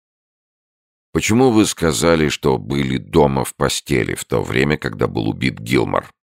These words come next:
«Потому что это так». Даже не моргнув глазом.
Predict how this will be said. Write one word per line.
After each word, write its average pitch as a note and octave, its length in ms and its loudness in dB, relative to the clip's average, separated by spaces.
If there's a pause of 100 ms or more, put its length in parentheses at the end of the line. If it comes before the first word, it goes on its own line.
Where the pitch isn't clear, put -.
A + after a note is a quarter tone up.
(440)
«Потому C#2+ 340 -4
что - 200 -4
это - 180 -4
так». - 440 -4 (1120)
Даже D2+ 320 2
не D2 120 -2
моргнув C#2+ 520 -2
глазом. A#1 520 -2